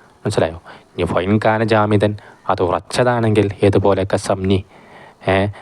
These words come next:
നെയ്യ് പോലെ, അൽ ജാമിദി, ഉറച്ചതായ, ഉറച്ചതായ ഒരു എണ്ണ ഉണ്ട്, നെയ്യുണ്ട്, വലിയ നെ-, ഉറച്ചതായ കുറച്ച് നെയ്യ്, അതിലേക്ക് എലി ചത്ത് വീണു, എന്നാൽ പിന്നെ എന്ത് ചെയ്യണം? കുലുക്കിയൻ നജാസത്തു, ആ നജാസിനെ എടുത്തിടപെടണം, ആ എലിനെ ഒഴിവാക്കുക.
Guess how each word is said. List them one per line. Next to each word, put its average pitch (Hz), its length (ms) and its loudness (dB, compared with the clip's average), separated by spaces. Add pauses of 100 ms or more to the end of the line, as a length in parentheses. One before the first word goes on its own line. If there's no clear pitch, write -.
(140)
നെയ്യ് 98 320 4
പോലെ, 95 240 2 (220)
അൽ 107 180 2
ജാമിദി, 95 360 2 (220)
ഉറച്ചതായ, 92 500 0 (160)
ഉറച്ചതായ 107 540 0
ഒരു 101 100 0
എണ്ണ 87 180 -4
ഉണ്ട്, 85 140 -14 (380)
നെയ്യുണ്ട്, 90 400 -2 (560)
വലിയ 92 460 0
നെ-, 87 120 -6 (120)
ഉറച്ചതായ 92 420 -2
കുറച്ച് 85 260 -4
നെയ്യ്, 85 200 -12 (100)
അതിലേക്ക് 98 460 0 (420)
എലി 107 180 2
ചത്ത് 98 320 -2
വീണു, 85 200 -6 (800)
എന്നാൽ 98 200 -2
പിന്നെ 104 160 2
എന്ത് 98 140 2
ചെയ്യണം? 92 280 0 (480)
കുലുക്കിയൻ 110 520 2
നജാസത്തു, 101 560 0 (220)
ആ 101 140 2
നജാസിനെ 98 420 2
എടുത്തിടപെടണം, 98 640 -2 (460)
ആ 104 120 2
എലിനെ 101 280 4
ഒഴിവാക്കുക. 90 500 0